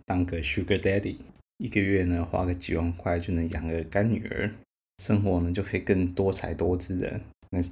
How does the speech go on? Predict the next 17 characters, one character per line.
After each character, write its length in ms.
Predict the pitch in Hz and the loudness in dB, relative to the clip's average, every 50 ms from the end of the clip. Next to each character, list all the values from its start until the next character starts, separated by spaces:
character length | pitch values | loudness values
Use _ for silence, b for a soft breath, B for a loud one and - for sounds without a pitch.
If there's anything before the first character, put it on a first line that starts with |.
| - - | -6 0
就 140 | - 110 101 | 2 2 2
不 160 | - - 90 | 4 0 -2
限 260 | - - 92 87 82 | 0 2 2 2 2
于 100 | 80 82 | 2 0
打 200 | 80 82 82 82 | -2 -2 -4 -4
炮 280 | - - 90 82 82 80 | 0 2 2 2 2 0
了 40 | |
嘛。 160 | - 87 - - - - _ - | -2 -6 -8 -10 -14 -20 _ -4
你 120 | 98 90 | -2 -2
想 200 | 87 - 90 85 | 0 2 2 2
要 80 | 85 85 | 2 0
出 180 | - - 92 87 | -2 -2 -4 -2
去 320 | - 98 90 87 85 87 87 | 0 0 2 2 0 -2 -6
吃 160 | - - - | -8 -6 -4
个 100 | 95 85 | -2 0
饭 300 | 82 - 90 85 85 82 | 4 4 4 4 4 2
啊， 200 | 80 80 80 87 | -2 -2 -4 -6